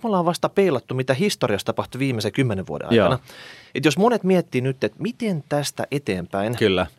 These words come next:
Speaker 1: pääsisi sitä, että sinne osakesäästötilillekin poimitaan osakkeita.
Speaker 2: Joo.
Speaker 1: Eli sun pitäisi niinku hiffata, että mikä on semmoinen voittajaosake, voittajateema, toimiala,
Speaker 2: Mm.
Speaker 1: millä tavalla sä niinku voisit pitkäjänteisesti sijoittaa sit siihen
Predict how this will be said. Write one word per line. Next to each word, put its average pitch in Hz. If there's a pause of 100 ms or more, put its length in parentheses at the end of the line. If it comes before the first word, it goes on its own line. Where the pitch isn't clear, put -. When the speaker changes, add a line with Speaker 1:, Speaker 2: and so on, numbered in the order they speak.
Speaker 1:
pääsisi 117
sitä, 127
että -
sinne 151
osakesäästötilillekin 135
poimitaan 110 (180)
osakkeita. - (240)
Speaker 2:
Joo. 85 (140)
Speaker 1:
Eli 123
sun 202
pitäisi 196
niinku 156
hiffata, 151
että 98
mikä 165
on 117
semmoinen 101
voittajaosake, 160 (400)
voittajateema, 156 (360)
toimiala, 135 (100)
Speaker 2:
Mm. 98 (140)
Speaker 1:
millä 180
tavalla 143
sä 131
niinku 127
voisit 165
pitkäjänteisesti 147
sijoittaa 139
sit -
siihen 110